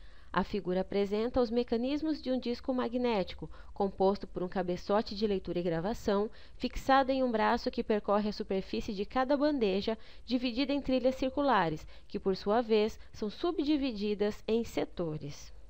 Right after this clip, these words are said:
Periféricos de entrada e saída. São dispositivos utilizados para a comunicação entre o sistema computacional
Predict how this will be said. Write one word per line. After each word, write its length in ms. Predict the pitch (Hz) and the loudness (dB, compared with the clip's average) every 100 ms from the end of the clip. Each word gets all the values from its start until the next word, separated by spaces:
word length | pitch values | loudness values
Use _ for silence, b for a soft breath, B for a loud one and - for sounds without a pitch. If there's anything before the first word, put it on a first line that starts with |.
| - - - - - - - - - - - - - - - - b b b b b - | -16 -16 -16 -16 -16 -16 -16 -16 -16 -14 -16 -16 -16 -16 -16 -14 b b b b b 4
Periféricos 880 | 262 277 - 277 302 311 339 320 - | 4 6 4 4 2 0 -2 -4 -8
de 160 | 214 | -2
entrada 640 | 302 285 233 233 226 220 - | -2 2 2 4 4 2 0
e 100 | 254 | -2
saída. 680 | - 269 254 202 175 160 135 - - b b b b b b b - - | 0 2 2 2 -2 -6 -8 -10 -16 b b b b b b b -16 -12
São 260 | - 220 | 0 2
dispositivos 920 | 208 190 - 185 185 240 240 233 247 220 | 2 -2 -2 -2 -2 -4 -2 0 0 -2
utilizados 760 | 208 202 226 196 202 214 240 | -2 -2 -2 2 4 4 2
para 240 | - 196 202 | 0 2 2
a 40 | |
comunicação 1000 | - 339 339 320 311 254 - - 190 196 - | 2 2 2 2 0 -2 -2 0 0 0 -4
entre 220 | 196 208 | -6 -6
o 40 | |
sistema 440 | 196 196 196 190 185 | -8 -4 -2 -2 -2
computacional 880 | 175 175 - 185 262 269 226 214 | -4 -6 -6 -4 -2 0 0 0